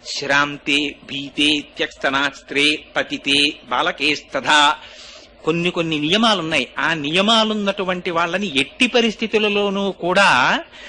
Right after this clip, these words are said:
ఎంత పని ఉన్నప్పటికీ బయటికి పిలవడానికి వీల్లేదు. వాళ్ళని అట్-, అటువంటి కార్యక్రమంలో, అనగా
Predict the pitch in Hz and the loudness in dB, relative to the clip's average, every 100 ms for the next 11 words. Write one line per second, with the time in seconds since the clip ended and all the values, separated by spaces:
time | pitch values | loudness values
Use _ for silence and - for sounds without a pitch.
0 | - - 98 117 147 190 - 190 - - | -20 -20 -4 0 2 2 2 2 2 0
1 | 156 220 233 226 220 190 185 214 214 143 | 2 4 6 4 2 0 0 0 0 2
2 | 180 233 214 165 160 202 220 208 185 151 | 2 0 -4 -2 0 2 2 0 -4 -6
3 | 165 202 190 190 175 127 127 - - - | -4 0 4 6 4 2 -4 -12 -20 -20
4 | - 110 120 165 208 220 175 143 156 - | -20 -4 2 4 6 6 6 4 0 -8
5 | - - - - 135 131 - - 143 139 | -20 -20 -20 -10 -6 -6 -10 -10 -6 -2
6 | 180 185 170 156 135 160 214 220 233 220 | 0 0 -2 -2 0 0 0 2 2 4
7 | 185 131 - 143 170 190 175 175 | 4 2 -4 0 4 4 4 2